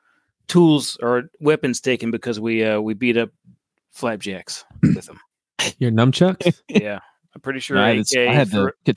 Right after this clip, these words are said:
Speaker 3: katanas.
Speaker 1: threw 'em,
Speaker 2: Oh.
Speaker 1: A K threw 'em at, uh,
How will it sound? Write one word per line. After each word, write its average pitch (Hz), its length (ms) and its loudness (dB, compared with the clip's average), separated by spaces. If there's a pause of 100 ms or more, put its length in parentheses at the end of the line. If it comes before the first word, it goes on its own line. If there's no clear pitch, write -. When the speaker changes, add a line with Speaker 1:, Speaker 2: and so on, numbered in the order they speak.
Speaker 3:
katanas. 143 340 2
Speaker 1:
threw 131 300 -2
'em, 110 180 -10 (140)
Speaker 2:
Oh. 117 160 -2
Speaker 1:
A 123 60 -4
K 127 180 -2
threw 127 360 2
'em 113 120 -6
at, 110 180 -4
uh, 101 380 -4